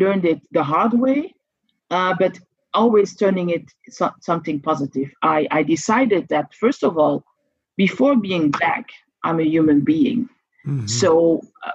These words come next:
Speaker 1: my education, my parents educated me that you need to be polite, you need to respect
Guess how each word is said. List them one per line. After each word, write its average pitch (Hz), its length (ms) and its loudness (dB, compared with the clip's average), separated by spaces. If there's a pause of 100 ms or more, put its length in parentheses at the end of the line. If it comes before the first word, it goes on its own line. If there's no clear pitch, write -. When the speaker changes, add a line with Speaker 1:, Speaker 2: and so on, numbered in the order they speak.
Speaker 1:
my 196 280 2
education, 208 880 -2
my 180 220 0 (100)
parents 214 400 -2
educated 180 560 -4
me 139 220 4
that 139 220 -2 (380)
you 180 140 0
need 226 300 2 (120)
to 170 340 -2 (320)
be 180 140 -2
polite, 180 540 0 (880)
you 170 200 2
need 185 280 2
to 185 100 2
respect 170 460 -2